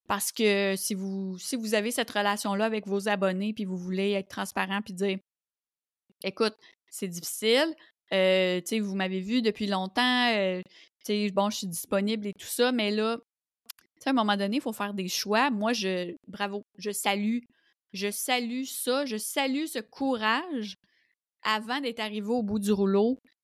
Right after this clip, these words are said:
puis de dire comme, « Hey, là, là, je suis plus capable, je taboute, puis je ferme tout,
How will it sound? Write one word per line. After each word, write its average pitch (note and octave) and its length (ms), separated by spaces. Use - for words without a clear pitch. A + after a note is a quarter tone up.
puis - 120
de F#3 160
dire G#3 380
comme, « F#3+ 180
Hey, G3 160
là, G3 160
là, G#3 160
je G3+ 60
suis - 80
plus - 120
capable, G#3+ 460
je - 80
taboute, F#3+ 420
puis - 120
je - 100
ferme G3+ 340
tout, D#4+ 240